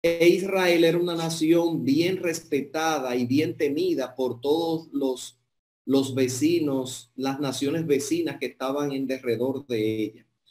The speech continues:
También Dios le permitió al rey Usías realizar grandes obras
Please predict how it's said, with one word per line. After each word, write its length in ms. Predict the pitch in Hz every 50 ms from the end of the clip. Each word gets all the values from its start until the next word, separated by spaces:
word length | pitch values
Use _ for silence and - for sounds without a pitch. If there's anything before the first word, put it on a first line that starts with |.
| - _ _ _ -
También 760 | - 151 151 151 156 185 208 220 214 190 160 156 143 131 123
Dios 380 | 123 143 147 160 175 202 196 196
le 120 | 180 175
permitió 840 | 196 - 170 170 180 180 170 165 - - 160 170 185 175 160 147
al 160 | 135 123 123 120
rey 200 | 139 143 160 170
Usías 480 | 160 - - - 160 165 156 139 135
realizar 600 | - 143 135 127 123 123 - - 143 151 165 135
grandes 520 | 120 139 143 156 170 180 156 151 - - -
obras 540 | 156 185 190 160 127 117 113 117 - -